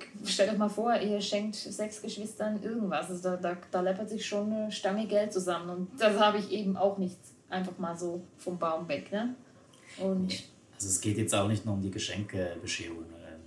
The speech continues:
Speaker 2: ich genieße dann auch wirklich die, intensiv die Zeit zusammen. Also wir reden über alles Mögliche.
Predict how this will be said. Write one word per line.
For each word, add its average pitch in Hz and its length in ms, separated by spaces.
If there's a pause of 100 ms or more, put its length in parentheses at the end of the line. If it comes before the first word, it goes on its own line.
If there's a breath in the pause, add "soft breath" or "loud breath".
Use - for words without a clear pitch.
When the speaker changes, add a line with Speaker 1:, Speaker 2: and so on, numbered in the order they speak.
(160)
Speaker 2:
ich - 380
genieße 117 360
dann 104 100
auch 104 180
wirklich 113 260
die, 107 140
intensiv 107 600
die 95 140
Zeit 92 400
zusammen. 87 500
Also 92 220
wir 90 280 (720)
reden 110 280
über 104 180
alles 110 320
Mögliche. 123 640